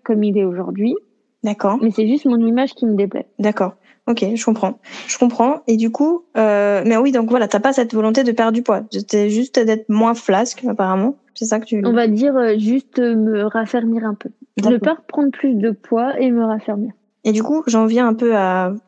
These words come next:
Speaker 2: à la thématique du sport, vu que c'est, bah, c'est très lié quand on veut se raffermir. Est-ce que tu,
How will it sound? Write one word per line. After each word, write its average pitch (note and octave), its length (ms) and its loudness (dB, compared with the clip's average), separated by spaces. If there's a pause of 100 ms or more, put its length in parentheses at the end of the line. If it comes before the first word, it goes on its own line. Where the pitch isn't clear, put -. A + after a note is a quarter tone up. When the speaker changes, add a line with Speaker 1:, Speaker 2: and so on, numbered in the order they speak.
(120)
Speaker 2:
à G#3+ 80 0
la G#3+ 80 2
thématique A3 460 0
du G#3 120 -2
sport, B3 400 0
vu G3 120 -4
que G3 140 -2
c'est, F#3 340 -2
bah, F#3 160 -2
c'est - 160 -10
très - 180 -2
lié G#3 260 2
quand G3 140 -4
on F#3 100 -2
veut F#3 280 0
se G#3+ 140 -2
raffermir. G3 440 0
Est-ce A3+ 120 -2
que B3+ 60 0
tu, G#3+ 420 0